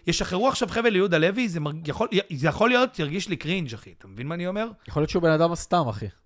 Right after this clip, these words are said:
Speaker 1: אני לא
Speaker 2: כמו
Speaker 1: חושב
Speaker 2: שגיא
Speaker 1: שהוא בן אדם
Speaker 2: זוארץ
Speaker 1: סתם.
Speaker 2: מסתבר עם
Speaker 1: אבל
Speaker 2: השנים,
Speaker 1: גיא
Speaker 2: כן.
Speaker 1: זוארץ הוא דמות שאנחנו מכירים, הוא לא שיחק דמויות הכי מאוד מורכבות, הוא היה מנחה ואשתו זה, ואנחנו מכירים אותו מהציבוריות.
Speaker 2: טוב, בוא, בוא, בוא נדבר קצת על האוסקר.
Speaker 1: בוא נדבר על האוסקר.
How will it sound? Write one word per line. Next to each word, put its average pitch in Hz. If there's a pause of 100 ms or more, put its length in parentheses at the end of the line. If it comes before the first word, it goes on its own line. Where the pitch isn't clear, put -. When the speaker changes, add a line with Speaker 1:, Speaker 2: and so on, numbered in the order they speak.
Speaker 1:
אני 139
לא 170
Speaker 2:
כמו -
Speaker 1:
חושב 185
Speaker 2:
שגיא 196
Speaker 1:
שהוא 165
בן 180
אדם 208
Speaker 2:
זוארץ 180
Speaker 1:
סתם. 147
Speaker 2:
מסתבר 139
עם 170
Speaker 1:
אבל 170
Speaker 2:
השנים, 226
Speaker 1:
גיא -
Speaker 2:
כן. 285
Speaker 1:
זוארץ 247
הוא 180
דמות 233
שאנחנו 240
מכירים, 214
הוא 170
לא 233
שיחק -
דמויות 196
הכי -
מאוד 190
מורכבות, 165
הוא 175
היה 185
מנחה 196 (100)
ואשתו 202
זה, 156
ואנחנו -
מכירים 208
אותו 247
מהציבוריות. 165
Speaker 2:
טוב, 165
בוא, 143
בוא, 151
בוא 131
נדבר 156
קצת 165
על 156
האוסקר. 160 (540)
Speaker 1:
בוא 139
נדבר 156
על 131
האוסקר. 120